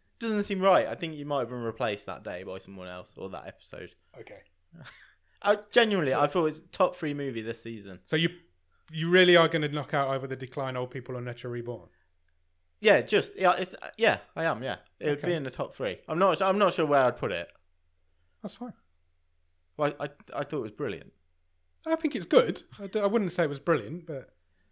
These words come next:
Speaker 2: that's fine. Do what you want. It's your award.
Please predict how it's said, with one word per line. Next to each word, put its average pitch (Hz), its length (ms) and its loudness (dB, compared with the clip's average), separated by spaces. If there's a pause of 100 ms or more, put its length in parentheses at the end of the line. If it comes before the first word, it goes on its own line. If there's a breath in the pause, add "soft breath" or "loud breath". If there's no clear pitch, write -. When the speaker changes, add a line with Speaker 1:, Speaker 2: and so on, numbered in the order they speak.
(600)
Speaker 2:
that's 170 120 -16
fine. 226 180 -16 (720)
Do 170 100 -8
what 131 80 -12
you 143 60 -8
want. 175 140 -8 (840)
It's - 100 -20
your 160 160 4
award. 156 340 0